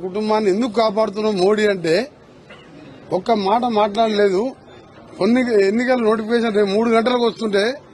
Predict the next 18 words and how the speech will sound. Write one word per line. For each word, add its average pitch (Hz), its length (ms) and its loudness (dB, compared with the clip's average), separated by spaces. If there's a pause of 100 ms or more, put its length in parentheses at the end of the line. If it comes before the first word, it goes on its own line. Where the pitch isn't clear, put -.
(460)
ఇవాళ 220 160 2 (120)
కవిత, 214 220 0 (380)
కవిత 214 220 0 (140)
ఇంటి 214 220 -6
మీద 220 160 0 (1300)
ఇన్కమ్ 233 380 2
ట్యాక్స్, 247 240 0 (100)
ఈడీ, 233 200 0 (320)
సీబీఐ 240 380 2 (120)
పోలీసులు 226 360 -2 (100)
దాడి 220 180 0
చేసి 220 300 0
రేపు 233 320 0
ఎల్లుండి 240 320 0
అరెస్ట్ 220 260 -2
చేసే 220 260 0
ప్రయత్నం. 190 440 0 (880)
అరెస్ట్ 226 280 0